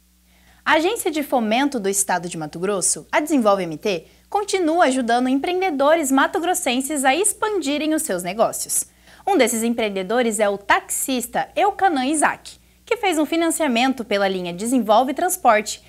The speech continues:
que tem créditos de até um milhão e meio de reais para compras de motocicletas, veículos, táxis, vans ou micro-ônibus.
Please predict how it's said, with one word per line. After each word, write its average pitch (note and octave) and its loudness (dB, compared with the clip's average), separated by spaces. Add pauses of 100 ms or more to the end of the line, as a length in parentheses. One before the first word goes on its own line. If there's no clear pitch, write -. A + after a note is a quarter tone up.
(140)
que G4+ 0
tem A4 2
créditos C4 0
de G#3+ 0
até F#3+ -4
um F#4+ 0
milhão D4+ 0
e C#4+ 2
meio B3 0
de A3 -6
reais C4 4
para F#3 -2
compras E3+ -10
de F3+ -8
motocicletas, B3 0 (260)
veículos, C4 0 (200)
táxis, C4+ 0 (180)
vans D4 2
ou E4+ 4
micro-ônibus. B3 2